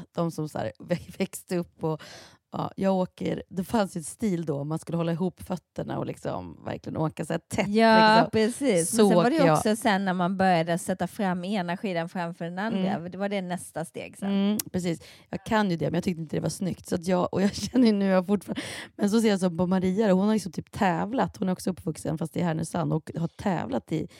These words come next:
Speaker 1: och hennes brorsa är jätteduktig, så att vi åker till, så tittar man lite på dem och så här bara, "Ja, men det är ju det där nu, ja, att hålla lite", och lite så här, lite bredare än vad jag tyckte
Speaker 2: Men
Speaker 1: var coolt
Speaker 2: filmade
Speaker 1: när jag var
Speaker 2: du
Speaker 1: sexton.
Speaker 2: dig själv?
Speaker 1: Nej, men jag, jag gjorde det förra, i vintras gjorde jag det, så att jag har en liten film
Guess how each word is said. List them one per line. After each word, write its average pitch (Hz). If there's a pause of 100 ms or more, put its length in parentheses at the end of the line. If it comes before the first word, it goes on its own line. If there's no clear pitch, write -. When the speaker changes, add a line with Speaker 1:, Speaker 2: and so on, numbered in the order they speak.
(120)
Speaker 1:
och -
hennes 165
brorsa 180
är 185
jätteduktig, 160
så 156
att 160
vi 175
åker 175
till, 170
så 165
tittar -
man 240
lite 165
på 165
dem 175
och 165
så -
här 156
bara, - (360)
"Ja, 202
men 214
det -
är 262
ju 214
det 214
där 220
nu, 180
ja, 151
att 156
hålla 185
lite", 175
och 175
lite 175
så 180
här, 151
lite 190
bredare 170
än 160
vad 160
jag 190 (840)
tyckte 208
Speaker 2:
Men 226
Speaker 1:
var 180
coolt 233
Speaker 2:
filmade 240
Speaker 1:
när -
jag -
var 170
Speaker 2:
du 170
Speaker 1:
sexton. 180 (280)
Speaker 2:
dig 175
själv? 156 (500)
Speaker 1:
Nej, 226
men 269
jag, 262
jag 269
gjorde 277
det 226 (100)
förra, 226
i 247
vintras 226
gjorde 170
jag -
det, -
så -
att 170
jag 190
har 175
en 160
liten 160
film 160